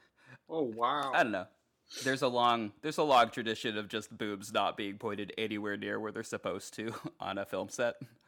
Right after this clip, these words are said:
Speaker 1: See, that's realism to me, because being somebody
Speaker 2: <laughs>
Speaker 1: who's been asked to just hold a boom mic on a film set and not know what to do, I saw nothing. I was like, That's
Speaker 2: Were
Speaker 1: exactly
Speaker 2: you
Speaker 1: what I
Speaker 2: asked to do it on a boat in the jungle for money?
Speaker 1: No, man, no.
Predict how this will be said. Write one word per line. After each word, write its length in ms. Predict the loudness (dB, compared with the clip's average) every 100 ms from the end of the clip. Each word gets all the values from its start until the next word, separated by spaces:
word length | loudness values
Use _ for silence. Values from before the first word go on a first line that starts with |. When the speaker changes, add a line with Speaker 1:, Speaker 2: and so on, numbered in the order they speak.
| _ -20 -20 -20 -20 _ _ _ _ _
Speaker 1:
See, 140 | 0
that's 180 | 2 4
realism 480 | 4 2 2 -4 -10
to 60 | -8
me, 260 | -8 -6
because 220 | -6 -4 -4
being 320 | 0 0 0
somebody 320 | 0 0 0
Speaker 2:
<laughs> 20 |
Speaker 1:
who's 120 | 0
been 120 | -2 0
asked 260 | 2 0
to 60 | -2
just 160 | -6
hold 260 | -4 -2 -2
a 200 | -4 -6
boom 220 | -4 -2
mic 240 | -2 0 0
on 100 | -2
a 80 |
film 240 | -2 -6 -2
set 200 | -2 -2
and 100 | -4
not 200 | -6 -4
know 80 | -2
what 80 | -2
to 60 | -2
do, 260 | 0 0 -4 -14 -20 -20 _ _
I 160 | 6 8
saw 280 | 8 6 4
nothing. 380 | 0 -8 -10 -10
I 120 | -8
was 100 | -8
like, 100 | -8
That's 180 | -8 -4
Speaker 2:
Were 80 | 0
Speaker 1:
exactly 100 | 0
Speaker 2:
you 60 | 4
Speaker 1:
what 80 | 6
I 20 |
Speaker 2:
asked 260 | 6 4 -4
to 80 |
do 220 | -2 0 0
it 180 | 0 0
on 160 | 2 2
a 80 | 2
boat 300 | 2 0 -2
in 100 | -4
the 100 | -2
jungle 380 | -4 -2 -2
for 220 | -2 -4 -2
money? 340 | -2 -2 -4 _ _ _ _ _ _ _ _ _ _ _ _
Speaker 1:
No, 400 | -4 0 0 -2 -12
man, 320 | -12 -8 -8 -8
no. 400 | -6 -6 -8